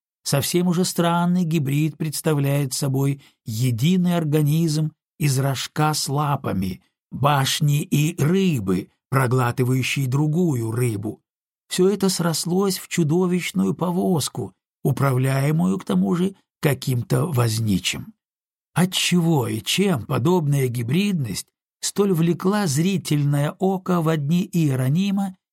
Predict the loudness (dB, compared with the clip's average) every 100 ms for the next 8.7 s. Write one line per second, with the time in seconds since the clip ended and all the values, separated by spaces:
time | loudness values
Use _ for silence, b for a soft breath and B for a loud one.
0 | _ _ -6 -2 2 2 2 2 2 0
1 | 0 0 -2 -2 0 2 2 2 0 0
2 | 0 0 0 -4 -4 -2 0 0 -2 B
3 | B _ -2 2 2 2 2 0 0 0
4 | -2 -4 -4 0 -2 -4 _ _ _ _
5 | _ _ -4 -2 0 2 2 2 2 2
6 | 0 -4 -10 -20 _ -6 -2 2 2 2
7 | 2 2 0 0 -2 0 0 0 0 -2
8 | -2 0 0 0 0 0 -2